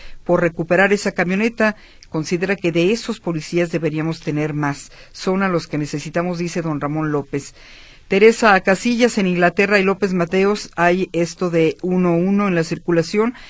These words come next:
pero no funciona, más bien queremos que lo quiten. Gloria de Pérez, excelente el comentario del abogado Abel Campirano Marín. Necesitamos más gente como él y como todos los de Radio Metrópoli. Sigan así, aunque hay gente que los critique.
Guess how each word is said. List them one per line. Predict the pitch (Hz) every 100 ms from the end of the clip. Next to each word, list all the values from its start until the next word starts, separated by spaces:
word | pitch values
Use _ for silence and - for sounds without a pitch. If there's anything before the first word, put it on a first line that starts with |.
| - -
pero | 180 175
no | 180 202
funciona, | 202 170 220 240
más | 226 202
bien | 240
queremos | 233 208 220 220
que | 180
lo | 151 147
quiten. | 214 208 202 147 139 - - - - 185
Gloria | 220 247 233
de | 196
Pérez, | 220 226 233
excelente | 202 - 202 208 214
el |
comentario | 196 175 170 202 202
del | 185 165
abogado | 165 180 190
Abel | 180 185
Campirano | 185 170 170 175 175
Marín. | 175 185 233 233 - - -
Necesitamos | 165 170 170 165 175 202 202
más | 202 196
gente | - 196 196
como | 196 170 156 165
él | 196 226
y | 170 160
como | 160 160
todos | 151 185 190 185 -
los | 165 160
de | 156
Radio | 160 180 175
Metrópoli. | 160 165 160 160 156 - - -
Sigan | - 233 240 240
así, | 208 - 262 311
aunque | 165 165 190
hay | 190
gente | 196 180 190
que | 165
los | 156 -
critique. | 160 147 214 - 175